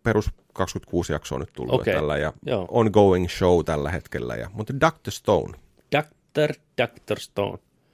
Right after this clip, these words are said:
Speaker 1: Kyllä.
Speaker 2: Kuulostaa mielenkiintoiselta.
Speaker 1: Mitä sä oot kattonut?
Speaker 2: Mä korkkasin tota, H B O:lle tuli uusi sarja tossa ihan muutama päivä takaperin, kun Devs.
Speaker 1: Devs.
Speaker 2: Devs, elikkä devaajat.
Speaker 1: Okei.
Speaker 2: Tämmönen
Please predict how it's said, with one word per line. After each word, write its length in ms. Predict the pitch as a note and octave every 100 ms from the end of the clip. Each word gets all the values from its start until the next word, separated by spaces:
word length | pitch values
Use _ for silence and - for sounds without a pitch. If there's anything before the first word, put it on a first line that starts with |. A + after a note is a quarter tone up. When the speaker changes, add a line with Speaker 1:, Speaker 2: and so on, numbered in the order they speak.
| _ -
Speaker 1:
Kyllä. 320 | A2+ F2 E2+ - _ _
Speaker 2:
Kuulostaa 420 | - D#3 G2+ - A2+
mielenkiintoiselta. 760 | C3 G2 F#2 - G2+ G2+ G#2 - _ - -
Speaker 1:
Mitä 160 | B2+
sä 80 | G#2
oot 80 | G#2+
kattonut? 400 | - - - -
Speaker 2:
Mä 140 | F#3
korkkasin 480 | F3+ F#3 - C#3 C#3+
tota, 380 | C3+ - B2+ - _ _ _ _ - - -
H 200 | D#3 -
B 20 | B2+ A#2
O:lle 160 | G#2+
tuli 220 | - A#2
uusi 320 | A#2+ B2+ A2 -
sarja 400 | A2 G#2 G2+ - _ _ _
tossa 260 | A2+ - A2
ihan 300 | A#2 A2+ - _ _ _ _ _
muutama 360 | C#3 C3 A2 G2+
päivä 220 | G#2 G2+
takaperin, 680 | G#2 G#2 G#2 G2 G2 F#2+ - -
kun 240 | A2 A2
Devs. 520 | D3 A#2 G2 - - _ _ - G2+ G2
Speaker 1:
Devs. 480 | G#2+ F#2 - - - - A#2
Speaker 2:
Devs, 280 | A#2+ G2
elikkä 280 | G#2+ A2 A2+
devaajat. 720 | D3 D#3 G#2 E2+ F2+ F2 - _ F#2
Speaker 1:
Okei. 280 | - D#3+ - _ _ _ _ _ -
Speaker 2:
Tämmönen 380 | C3 B2+ A#2+